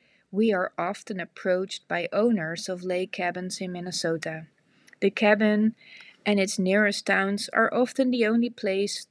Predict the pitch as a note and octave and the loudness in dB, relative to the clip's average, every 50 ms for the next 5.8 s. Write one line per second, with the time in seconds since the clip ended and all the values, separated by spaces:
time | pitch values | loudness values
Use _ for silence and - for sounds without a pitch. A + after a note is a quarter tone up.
0 | _ - _ - - G3 F#3+ F#3 F3+ F3+ - - F#3+ F#3 G3 G3 G3 G#3 G#3 - | _ -20 _ -8 -4 -2 -2 0 -2 -2 -4 -8 -6 -2 0 2 2 0 0 -2
1 | G#3 F#3+ F#3 F#3+ - - - F3+ F3 F3+ F#3 - F#3 F#3 F#3 F#3+ F#3+ - - - | -4 -4 -4 -4 -6 -6 -6 -4 -4 -4 -6 -6 -8 -6 -6 -6 -6 -8 -12 -14
2 | _ _ _ _ _ _ _ _ _ _ _ _ _ - - G#3 F#3+ G3 G3+ G3+ | _ _ _ _ _ _ _ _ _ _ _ _ _ -2 0 0 0 0 -2 -4
3 | G#3 - G#3+ G3 G3+ G#3 - G3 F#3 E3+ F#3 - - F3+ - - F3+ F3 F3 E3+ | -4 -2 0 0 0 0 0 0 -2 -2 -2 -4 -6 -6 -6 -4 -4 -2 -2 -2
4 | E3 - F#3 - - - - G#3+ G3+ - - D#3 D3+ D3+ D3+ D#3+ _ _ _ _ | -4 -6 -10 -12 -10 -4 -2 -2 -2 0 -2 -4 -4 -4 -8 -12 _ _ _ _
5 | _ _ _ - F#3 F3+ F3+ F#3 G3 G3+ G#3+ A3+ B3+ C4+ D4+ | _ _ _ -8 -2 0 0 0 2 2 2 2 2 0 -2